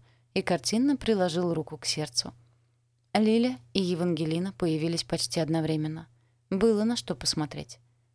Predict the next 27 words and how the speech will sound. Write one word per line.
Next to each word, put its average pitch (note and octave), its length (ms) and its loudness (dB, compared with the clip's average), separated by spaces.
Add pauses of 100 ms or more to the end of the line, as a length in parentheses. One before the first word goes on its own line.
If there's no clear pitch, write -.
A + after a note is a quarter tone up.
Моя E3+ 260 2
красавица D#3+ 640 0
трясла D#3 340 -4
кудряшками D#3+ 640 -2
и D3+ 40 0
светилась. D#3 640 -4 (480)
Гепардовна F3+ 800 0 (100)
в F3 140 -2
бирюзовой D#3+ 600 2
униформе F#3 600 0 (320)
походила A3+ 540 2
на A#3+ 140 2
мрачную D#3+ 520 0
тучу. - 360 -8 (600)
Но G3+ 220 4
то, A3 240 2
как E3+ 200 -2
сиял F3 380 2
Лилькин D#3+ 520 0
напарник, F3+ 580 0 (260)
затмило G#3 560 2
их F3+ 240 0
обеих. D#3 360 0 (920)
«Ты G3+ 120 2
что - 260 2
наделал, A3+ 580 4
крокодил?» F3+ 640 0